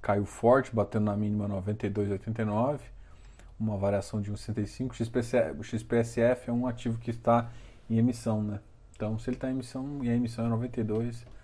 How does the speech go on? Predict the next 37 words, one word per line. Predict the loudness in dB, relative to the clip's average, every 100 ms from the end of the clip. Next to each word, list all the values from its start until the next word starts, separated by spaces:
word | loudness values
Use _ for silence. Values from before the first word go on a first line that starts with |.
| -20 -12 -4
a |
emissão | -2 0
até | 0 0
que | -2
eu |
critiquei | -4 -6 -2 0 0
um |
pouco, | 0 0 -2 -6 -16 -16 -18 -18 -18 -20 -20 -20 -4
que |
um | -4
<laughs> | 2
pouco | 2 2
não, | -2 -4 -6
critiquei | -8 -6 -2
bastante, | -2 -4 -4 -4 -2 -6
porque | -10 -8 -8 -10 -18 -20 -16 -6
eu |
não | -4
achava | 0 0 0 -2
justo | 0 -2 -4 -12
que | -8
eles | -6 -4 -6 -6
fizessem | -6 -6 -6 -6 -6 -6
isso, | -8 -10
tá? | -10 -12 -14 -18 -18 -20 -20 -18 -10
Ah, | -6 -4 -6 -8 -6
não | -4
precisava | -4 -6 6 8 8 4
fazer | -4 -6
emissão | -6 -6 -8
agora. | -6 -8 -8 -10 -10
A |
grande | -4 -4 -4
questão | -4 -2
é |
a | -2
seguinte, | -4 -10